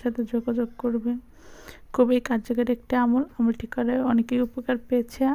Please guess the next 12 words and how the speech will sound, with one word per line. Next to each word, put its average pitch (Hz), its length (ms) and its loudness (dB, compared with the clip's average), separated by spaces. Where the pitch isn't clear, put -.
আপনিও 233 300 2
পাবেন 240 300 2
ইনশাআল্লাহ। 233 600 0
আল্লাহর 240 260 0
উপর 254 140 0
ভরসা 233 420 -4
রাখবেন, 233 400 -4
আর 240 120 2
অবশ্যই 233 480 2
হালাল 233 320 -4
কাজে 233 300 -4
ব্যবহার 240 360 0